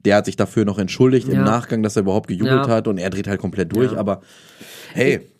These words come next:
Speaker 2: Ich, ich fand
Speaker 1: zwei null gewonnen, die hat jetzt,
Speaker 2: voll
Speaker 1: die
Speaker 2: gut.
Speaker 1: Euphorie musste raus.
Speaker 2: Paderborn war gut, hat gut gespielt.
Speaker 1: Paderborn war klar die
Speaker 2: Aber
Speaker 1: bessere Mannschaft,
Speaker 2: ich hatte aber auch
Speaker 1: also.
Speaker 2: das Gefühl, dass beim, also da, das hätte noch eine Stunde länger laufen können, das Spiel. H S V hätte keinen gemacht. Tor wie vernagelt,
Speaker 1: Ja.
Speaker 2: Selke in keine geile Abschlusschance gekommen.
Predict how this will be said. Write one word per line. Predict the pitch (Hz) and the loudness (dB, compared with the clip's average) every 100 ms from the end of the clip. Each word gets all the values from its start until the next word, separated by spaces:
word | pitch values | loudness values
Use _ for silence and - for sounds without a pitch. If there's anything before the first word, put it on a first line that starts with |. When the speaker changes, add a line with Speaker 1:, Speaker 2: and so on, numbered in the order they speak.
| - | -4
Speaker 2:
Ich, | 165 | -2
ich | |
fand | - 226 | -2 0
Speaker 1:
zwei | 113 | 2
null | 131 | 4
gewonnen, | 123 107 139 | 4 4 2
die | 139 | 2
hat | 123 | 2
jetzt, | 117 117 - | 0 -2 0
Speaker 2:
voll | 175 | 2
Speaker 1:
die | 160 | 4
Speaker 2:
gut. | 143 | 2
Speaker 1:
Euphorie | 208 104 107 | 2 0 0
musste | 110 110 113 | 0 0 -2
raus. | 95 113 170 | 2 2 2
Speaker 2:
Paderborn | 185 175 208 | 2 0 0
war | 196 | 0
gut, | 160 202 190 | -2 -4 -4
hat | 190 | -4
gut | 240 | -6
gespielt. | - 190 - 240 349 - | -4 -6 -4 -4 -4 -8
Speaker 1:
Paderborn | - - | -10 -6
war | 185 | -6
klar | - 78 | -4 -4
die | 92 | 0
Speaker 2:
Aber | 165 180 | 0 0
Speaker 1:
bessere | - | -4
Mannschaft, | 60 104 113 | -8 -6 -4
Speaker 2:
ich | |
hatte | 180 | -2
aber | 180 | -2
auch | 160 | -2
Speaker 1:
also. | 180 | -6
Speaker 2:
das | |
Gefühl, | - - 196 185 | -8 -6 -2 -2
dass | 175 | -2
beim, | - 170 170 165 151 - | -4 -2 -2 -4 -10 -8
also | - 160 156 - _ _ _ _ | -4 -2 -4 -8 _ _ _ _
da, | 151 165 175 | -6 0 0
das | 180 185 | 2 2
hätte | 262 254 | 2 2
noch | 226 - - | 2 0 -4
eine | 220 208 | 2 2
Stunde | - 247 226 | 2 2 2
länger | 254 247 | 4 4
laufen | 180 175 | 2 0
können, | 175 190 | 0 0
das | 190 180 | 0 -2
Spiel. | - 202 254 - - | -2 0 0 -2 -2
H | 202 | 0
S | |
V | - | 2
hätte | 220 202 | 2 2
keinen | 208 202 | -2 0
gemacht. | 202 175 - _ - | 0 -2 -6 _ 0
Tor | 220 220 | 2 2
wie | 226 | 0
vernagelt, | 202 196 214 220 226 196 | 0 0 2 2 0 2
Speaker 1:
Ja. | |
Speaker 2:
Selke | 185 220 220 220 220 - - _ | 2 2 2 2 0 -4 -20 _
in | 190 185 | -4 -2
keine | 202 220 208 | 0 0 2
geile | 202 190 | 2 2
Abschlusschance | 185 - 226 208 214 214 - | 0 -2 -2 -2 -2 -4 -6
gekommen. | 196 - 214 214 214 | -6 0 0 0 -4